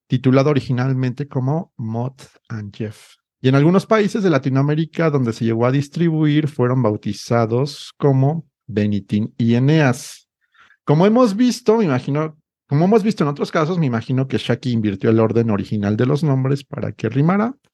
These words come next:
y por eso los incluyó como Eneas y Benitín, pero el título original en Latinoamérica era Benitín y Eneas.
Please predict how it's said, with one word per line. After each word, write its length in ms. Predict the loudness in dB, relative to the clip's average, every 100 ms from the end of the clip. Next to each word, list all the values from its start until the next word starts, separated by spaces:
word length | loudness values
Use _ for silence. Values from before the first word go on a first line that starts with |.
| _ _ _ _
y 100 | -8
por 240 | 0 2
eso 800 | 2 0 -2 0 2 2 0 -4 _ _ _ _ -10
los 640 | -6 -2 -2 -2 -4 -6
incluyó 340 | -8 -2 -2 -2
como 260 | -2 -4 -6
Eneas 520 | -6 -4 -4 -4 -6
y 40 |
Benitín, 420 | -6 -6 -2 0
pero 220 | 2 2 2
el 200 | 0 -8 _ _ _
título 320 | -4 2 2
original 600 | 2 -2 -4 -2 0 0
en 340 | -2 -4 -6
Latinoamérica 880 | -8 -6 -4 -2 -2 -2 -2 -2 -2
era 240 | -4 -4 -4
Benitín 560 | -4 -6 -6 -4 -4 -6
y 100 | -6
Eneas. 680 | -4 -6 -8 -12 -20 -20